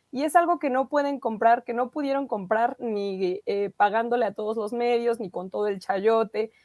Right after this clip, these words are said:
eh, ni tratando de, eh, hacer más fuerte este vínculo con nuestros vecinos de Estados Unidos, ¿no? Por ahí también nos recordaba López Obrador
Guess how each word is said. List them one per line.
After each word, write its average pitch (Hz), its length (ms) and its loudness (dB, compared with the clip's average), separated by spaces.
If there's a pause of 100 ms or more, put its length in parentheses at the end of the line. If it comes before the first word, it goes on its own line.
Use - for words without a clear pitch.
(160)
eh, 196 440 -2
ni 233 200 -2
tratando 285 720 4
de, 196 420 0 (260)
eh, 190 340 -4 (320)
hacer 254 500 4
más 247 260 2
fuerte 240 360 4
este 226 240 2
vínculo 220 440 -2
con 190 120 -4
nuestros 185 360 -2
vecinos 208 400 -4
de 214 60 -2
Estados 202 440 -2
Unidos, 214 380 -2
¿no? 233 140 -4
Por 214 120 0
ahí 196 160 2
también 220 240 0
nos 214 120 -2
recordaba 196 460 2
López 202 360 -2
Obrador 208 420 2